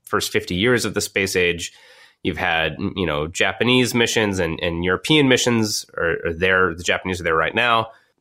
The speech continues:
But you're, you're at this point where you don't know necessarily to, to really advance the science, you have to put in some significant legwork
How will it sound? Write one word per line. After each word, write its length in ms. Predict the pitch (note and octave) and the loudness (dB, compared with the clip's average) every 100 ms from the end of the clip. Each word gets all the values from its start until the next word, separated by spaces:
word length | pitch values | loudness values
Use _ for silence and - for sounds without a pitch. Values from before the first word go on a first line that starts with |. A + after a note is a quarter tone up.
| - | -12
But 340 | B2 - C3 B2+ | -8 0 0 2
you're, 140 | B2 | 0
you're 200 | B2 B2+ | 2 2
at 160 | E3 - | 2 2
this 160 | C3+ | 0
point 460 | - - E3 B2 G#2 | 0 -2 2 2 2
where 120 | G#2+ | 0
you 140 | G#2 | 0
don't 320 | G2+ B2+ C#3 - | 0 2 0 0
know 320 | A2+ A#2 B2 | 2 4 4
necessarily 720 | A#2 - G2 - G#2+ G#2+ F#2+ | 2 0 -4 0 4 4 2
to, 160 | - G#2 | 0 -8
to 220 | - A2 F#2+ | -4 -6 -4
really 400 | A#2 D3 D3+ B2+ | 0 4 6 4
advance 340 | G2+ A2 G2+ | 2 2 2
the 120 | F#2 | -2
science, 760 | - D#3 D#3+ F#2+ D#2+ - - - _ - | -2 0 2 2 -2 -2 -4 -4 _ -4
you 120 | A#2 | 0
have 120 | A2+ | 2
to 80 | A2 | 0
put 220 | F#2+ B2 | 0 2
in 120 | B2 A#2 | 2 0
some 160 | G#2+ | -2
significant 720 | F#2+ G#2 G2 G2+ - F#2+ F2 - | -2 -2 0 0 -2 -2 -4 -2
legwork 680 | G2+ G#2+ F2+ D#2 G1+ - | 2 2 0 -2 -2 -8